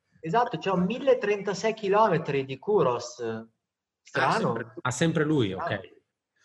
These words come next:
Speaker 1: Strano. Nel duemilacinque.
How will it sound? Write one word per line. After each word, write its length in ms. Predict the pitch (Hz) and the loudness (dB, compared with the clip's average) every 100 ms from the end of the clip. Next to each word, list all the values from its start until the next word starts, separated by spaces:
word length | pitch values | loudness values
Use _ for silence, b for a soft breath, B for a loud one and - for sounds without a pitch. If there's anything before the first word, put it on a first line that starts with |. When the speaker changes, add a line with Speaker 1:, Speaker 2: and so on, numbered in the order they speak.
| _ _ | _ _
Speaker 1:
Strano. 540 | 135 165 240 113 107 _ _ - | -8 -6 -6 -10 -14 _ _ -4
Nel 180 | 160 170 | -2 2
duemilacinque. 1120 | 196 196 220 233 226 180 175 170 - 120 - | 2 2 4 4 2 -2 -2 0 -2 -4 -6